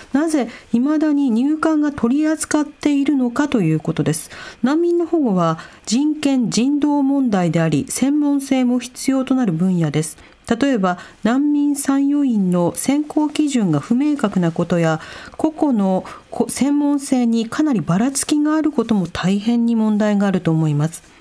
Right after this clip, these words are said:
また、入管側が用意する通訳についても、その役割を適切に果たせているか疑問です。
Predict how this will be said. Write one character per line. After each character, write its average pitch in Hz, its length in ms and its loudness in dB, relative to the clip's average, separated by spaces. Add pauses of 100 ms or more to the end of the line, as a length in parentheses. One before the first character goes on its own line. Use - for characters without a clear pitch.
(100)
ま 208 140 0
た、 214 160 -2 (240)
入 254 180 0
管 269 220 0
側 262 220 2
が 254 180 2
用 269 340 2
意 240 100 0
す 233 200 -4
る 175 140 -2
通 - 180 0
訳 269 280 0
に 165 120 0
つ - 100 -4
い 170 80 0
て 165 100 -2
も、 165 200 2 (240)
そ 269 160 0
の 262 100 2
役 233 320 0
割 302 240 2
を 180 100 0
適 214 240 -2
切 269 280 -2
に 254 120 0
果 233 200 -4
た 285 140 0
せ 294 160 0
て 220 160 0
い 196 60 0
る 190 100 2
か 180 160 0
疑 170 140 2
問 220 240 2
で 214 140 2
す。 - 160 -6